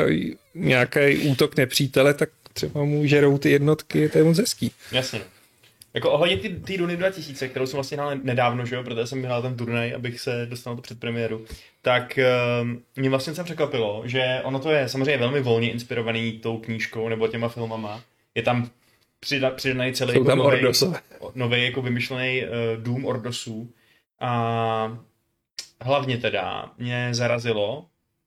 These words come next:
Speaker 2: že když jsem se tak nějak to propojil teď všechno ze vším, že tam vlastně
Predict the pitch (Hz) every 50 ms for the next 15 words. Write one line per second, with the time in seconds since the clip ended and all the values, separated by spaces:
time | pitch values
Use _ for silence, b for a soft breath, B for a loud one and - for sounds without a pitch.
0 | _ _ - 117 113 120 120 117 117 117 117 117 117 117 117 113 117 117 120 120
1 | 120 131 127 120 123 117 110 113 117 113 117 117 - 117 113 - 113 110 - 110
2 | 104 107 110 110 117 113 - _ _ _ _ _ _ _ _ _ _ _ _ -
3 | - - 120 117 120 120 117 - - - 110 110 120 117 b b b b b b
4 | - 120 - 127 123 127 127 - - 165 170